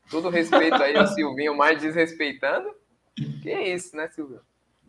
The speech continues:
Speaker 2: E o Davó roubou a bola ali do Renan. O Renan que vacilou ali no campo defensivo, entregou a rapadura ali pro Davó, que só ajeitou pro Silvinho, que só empurrou ali pro fundo das redes. E
Speaker 1: Vai vacilar
Speaker 2: o
Speaker 1: na frente do craque? Não pode vacilar na frente do craque.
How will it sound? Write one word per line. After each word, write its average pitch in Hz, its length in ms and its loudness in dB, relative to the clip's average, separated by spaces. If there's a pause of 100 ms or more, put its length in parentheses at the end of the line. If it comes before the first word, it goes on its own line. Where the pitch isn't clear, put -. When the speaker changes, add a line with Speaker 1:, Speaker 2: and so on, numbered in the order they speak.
(300)
Speaker 2:
E 123 100 0
o 131 60 2
Davó 139 400 6
roubou 170 300 4
a 160 80 6
bola 165 300 4
ali 165 160 6
do 170 120 6
Renan. 170 380 4
O - 20 4
Renan 139 300 4
que 151 80 0
vacilou 147 680 4
ali 143 220 6
no 147 100 4
campo 147 240 0
defensivo, 147 680 4
entregou 147 360 2
a 147 40 10
rapadura 143 560 6
ali 139 120 2
pro 151 220 0
Davó, 139 320 4
que 147 80 -2
só 160 200 0
ajeitou 175 360 0
pro 165 140 -4
Silvinho, 151 580 -2
que 180 380 -10 (340)
só - 240 2
empurrou 160 480 4
ali 151 180 6
pro 151 160 0
fundo 156 300 0
das 160 240 2
redes. 123 300 0 (560)
E 127 80 -2
Speaker 1:
Vai 143 80 10
vacilar 147 480 8
Speaker 2:
o - 20 6
Speaker 1:
na 131 80 6
frente 127 260 2
do 131 120 -10
craque? 135 420 2 (380)
Não 110 100 -18
pode 139 260 -4
vacilar 131 380 -2
na 117 80 -6
frente 117 300 -18
do 117 80 -18
craque. - 400 -16